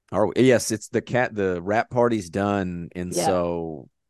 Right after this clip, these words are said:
Speaker 1: I would think that's supposed to come out in April, I think. Is that what it said? Or did it say the summer?
Speaker 2: I think summer.
Speaker 1: Okay, I think the summer, yeah. So hopefully, uh, we will, we will get that shortly. All right, so they, they're on the run now. Everybody's,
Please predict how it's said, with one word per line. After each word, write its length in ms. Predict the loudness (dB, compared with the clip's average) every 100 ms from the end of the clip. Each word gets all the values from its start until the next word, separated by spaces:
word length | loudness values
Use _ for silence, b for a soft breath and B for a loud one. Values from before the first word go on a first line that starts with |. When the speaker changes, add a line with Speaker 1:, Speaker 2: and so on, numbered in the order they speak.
| _
Speaker 1:
I 80 | -6
would 180 | -4 -4
think 280 | -4 -6 -2
that's 120 | -2
supposed 200 | 0 -4
to 60 | -2
come 100 | -2
out 80 | -2
in 80 |
April, 320 | -2 -6 -4 -8
I 60 |
think. 300 | -8 -14 -14
Is 80 | -6
that 40 |
what 80 | -4
it 80 | -4
said? 240 | -4 -4
Or 100 | -4
did 80 | -8
it 80 | -6
say 120 | -8
the 80 | -8
summer? 380 | -10 -12 -12 -16 _ -20 -20 -18
Speaker 2:
I 140 | -6 -2
think 220 | 0 -2
summer. 480 | -2 -2 -2 -6 -10 _ _ -12
Speaker 1:
Okay, 140 | -8
I 60 | -8
think 160 | -10
the 40 | -14
summer, 260 | -14 -12
yeah. 180 | -14 -14
So 200 | -12 -12
hopefully, 760 | 0 0 2 -4 -2 -4 -4 -8
uh, 300 | -6 -6 -6
we 140 | -6 -6
will, 380 | -6 -8 -10 -12
we 120 | -10
will 80 | -8
get 140 | -6
that 300 | -6 -8 -12 -20
shortly. 880 | -12 -2 -2 -2 -10 -10 -8 -10 -12 -16 _ _ _ _ _ 0
All 100 | 0
right, 100 | 2
so 240 | 4 6
they, 360 | 6 4 4 2
they're 220 | 0 4
on 160 | 4 4
the 60 |
run 240 | 2 2 0
now. 320 | 0 2 2
Everybody's, 800 | 2 2 0 0 -2 -6 -8 -12